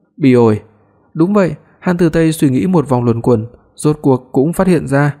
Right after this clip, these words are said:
vấn đề không hợp lý. "Hàn thư ký, những lời nói đó của cô thật đúng là lời chân thực." Đáy mắt Sở Trạm Đông hiện lên tia tinh quái. "Biết cái gì không?" Hàn Tử Tây không trả lời, hắn cũng không thèm để ý,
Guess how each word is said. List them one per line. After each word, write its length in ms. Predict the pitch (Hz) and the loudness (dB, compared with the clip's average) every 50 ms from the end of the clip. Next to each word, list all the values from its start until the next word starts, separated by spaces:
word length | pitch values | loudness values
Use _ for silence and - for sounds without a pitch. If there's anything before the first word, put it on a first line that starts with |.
| _ _ _ - | _ _ _ -4
vấn 200 | 170 180 196 196 | -2 -2 0 0
đề 200 | 190 175 165 151 | 0 0 0 0
không 200 | - - 160 151 | 0 0 0 2
hợp 120 | 147 117 | 0 2
lý. 240 | 113 113 120 156 190 - _ _ _ _ _ _ _ _ _ _ _ _ _ _ _ _ _ _ _ _ _ _ _ _ _ _ _ _ _ _ | 2 2 2 0 -2 -6 _ _ _ _ _ _ _ _ _ _ _ _ _ _ _ _ _ _ _ _ _ _ _ _ _ _ _ _ _ _
"Hàn 280 | - - 131 123 117 113 | -6 -4 -2 -2 -2 0
thư 120 | - 135 | -2 -2
ký, 380 | 127 - - 127 131 156 180 208 - _ _ _ _ _ - - | -2 0 2 2 4 2 2 -2 -6 _ _ _ _ _ -8 -4
những 160 | 190 202 202 | -2 0 0
lời 160 | 196 170 165 | 0 0 0
nói 180 | 165 165 160 151 | 0 0 0 2
đó 140 | 147 165 | 0 0
của 140 | 175 190 156 | 0 0 -2
cô 300 | 143 - 156 151 151 147 | 0 0 2 2 2 2
thật 180 | 147 147 135 135 | 0 0 -4 -2
đúng 200 | 131 135 139 175 | -2 -2 -2 0
là 60 | 190 | 0
lời 180 | 170 139 123 120 | 0 2 2 0
chân 180 | - 135 135 135 | 0 -2 -4 -2
thực." 200 | - 127 120 - _ _ - _ _ _ _ _ - _ - | -2 -4 -4 -6 _ _ -20 _ _ _ _ _ -18 _ -4
Đáy 140 | 147 147 160 | -2 -2 0
mắt 160 | 190 202 196 | -2 -4 -4
Sở 260 | - - 175 131 113 | -2 -2 0 0 0
Trạm 220 | - - 135 131 | 0 -2 -4 -2
Đông 180 | 135 139 139 139 | 0 0 0 0
hiện 240 | 131 139 143 143 - | 0 -2 -2 -2 0
lên 280 | 127 131 135 131 131 | 0 2 2 2 0
tia 140 | 131 - 135 | 0 -2 -2
tinh 200 | 127 - 131 123 | 0 0 -2 0
quái. 280 | - 123 120 123 156 190 - _ _ _ _ _ _ _ _ _ _ _ _ _ - | 0 0 0 0 0 -2 -4 _ _ _ _ _ _ _ _ _ _ _ _ _ -2
"Biết 240 | 147 135 139 143 151 147 | 0 2 2 2 0 0
cái 100 | - 156 | -2 0
gì 160 | 151 160 143 127 | 2 2 0 0
không?" 240 | - 160 156 170 175 - _ _ _ _ _ _ _ _ _ _ | 0 -2 -2 -2 -4 -8 _ _ _ _ _ _ _ _ _ _
Hàn 200 | - 196 190 185 | -2 -2 0 0
Tử 120 | 185 170 | 0 -2
Tây 280 | 170 - 185 185 185 175 | 0 0 2 2 2 0
không 240 | - 190 180 180 | 0 -2 -4 -2
trả 140 | 170 165 127 | -2 -2 0
lời, 260 | 117 117 120 120 117 120 - _ _ _ | 0 2 2 2 0 -2 -8 _ _ _
hắn 260 | - - 147 156 160 | -6 -4 -4 -2 -2
cũng 220 | 160 160 151 175 165 | -2 0 0 0 0
không 240 | - 160 143 135 131 | 0 0 0 0 0
thèm 160 | 139 123 110 | -2 0 0
để 80 | 110 | 0
ý, 300 | 120 - 117 123 156 202 | 0 2 2 2 2 0